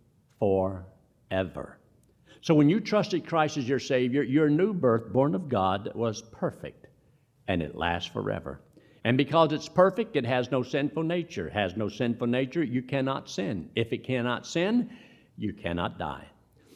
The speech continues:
That's why your new birth is secure. You never have to worry about where you're going when you die. Look at the verse down here. "By the which will we are sanctified through the offering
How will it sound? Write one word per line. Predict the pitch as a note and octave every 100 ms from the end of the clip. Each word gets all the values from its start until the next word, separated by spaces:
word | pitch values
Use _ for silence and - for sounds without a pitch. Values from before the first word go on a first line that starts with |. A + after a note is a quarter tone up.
| -
That's | F#2+ B2 -
why | C3 B2
your | A#2 A2+
new | G#2 A#2+ F#3+
birth | D#3+ B2+ B2+ - - - _ _ -
is | G2 -
secure. | B2+ - C3 C2 - - _ _ _ -
You | F#2+
never | C3 D#3+ D3
have | D3+ C#3 -
to | C3+
worry | C3+ A#2+
about | A#2 A#2 A2+
where | A#2
you're | B2
going | A#2+ G#2+ A2+ G#2
when | A2
you | A2+
die. | - F2 D2+ D2+ - _ _ _ _ _ _ _ -
Look | A2
at | A#2 E2
the |
verse | F2 G2+ -
down | F2+ E2
here. | F2 - - - -
"By | G2+ D#3
the | G#3 G3
which | F#3+ G3+ D3+
will | F3+ F#3
we | D#3+
are | D3
sanctified | - - F3 F3 E3 B2 C3 A2 D#3 D3
through | C#3+ C3+
the | C3 C3 -
offering | D3 E3 E3+ F3+ G3+